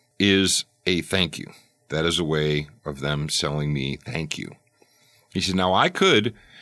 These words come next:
he said, "you know, I could follow the, the, the letter of the law, or I could be, you know, a hard ass, and I could say, 'Oh, no, y-,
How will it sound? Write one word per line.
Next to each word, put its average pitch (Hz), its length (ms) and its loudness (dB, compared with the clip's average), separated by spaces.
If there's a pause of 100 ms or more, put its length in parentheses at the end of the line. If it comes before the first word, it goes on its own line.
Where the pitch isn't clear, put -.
(100)
he 95 120 0
said, 92 280 0
"you 85 100 0
know, 82 60 2
I 90 100 4
could 104 180 -2
follow 120 420 4
the, 95 320 2
the, 85 240 0
the 85 160 -2
letter 107 380 4
of 92 80 0
the 87 80 0
law, 107 420 4
or 90 100 2
I 90 120 2
could 87 220 -2
be, 90 340 2 (440)
you 90 120 0
know, 82 540 0
a 82 100 0
hard 101 300 2
ass, 95 380 2
and 87 100 0
I 82 100 2
could 82 160 -6
say, 85 220 2
'Oh, 92 360 2
no, 104 420 4
y-, 67 60 -6